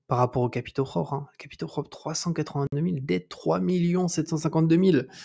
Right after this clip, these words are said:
Donc là, la, la S C I, elle est hyper, euh, hyper endettée. Donc, euh, pour le coup, ça, c'est pas, c'est pas terrible, hein. Non, je pense que si on fait le calcul du, du ratio, euh,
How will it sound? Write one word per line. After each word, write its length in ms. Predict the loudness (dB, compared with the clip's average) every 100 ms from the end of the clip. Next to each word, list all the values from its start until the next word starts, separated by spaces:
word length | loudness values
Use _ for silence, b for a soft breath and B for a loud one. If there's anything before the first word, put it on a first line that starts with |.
| B B B -6
Donc 160 | 2
là, 140 | 6 8
la, 200 | 10 8
la 100 | 6
S 160 | 4
C 80 | 2
I, 120 | 6
elle 160 | 6 6
est 560 | 4 4 2 0 -2 -2
hyper, 400 | -2 4 6 6
euh, 340 | 6 4 2 -2
hyper 320 | -4 4 4 6
endettée. 600 | 4 4 4 2 2 -4 _ _ -8
Donc, 220 | -6 0
euh, 280 | 2 2 0
pour 200 | -2 -2
le 80 | -2
coup, 180 | -4
ça, 180 | -6 -4
c'est 180 | -4 -6
pas, 500 | -6 -4 -4 -4 -6
c'est 160 | -8 -4
pas 100 | -4
terrible, 380 | -2 0 0 0
hein. 140 | 0 0
Non, 180 | 0 0 -4
je 100 | -2
pense 160 | -2 0
que 180 | 2 2
si 160 | 2
on 140 | 2 2
fait 320 | 6 8 8
le 100 | 4
calcul 320 | 2 2 0
du, 240 | 2 2
du 100 | 4
ratio, 540 | 4 4 4 2 4
euh, 40 | 4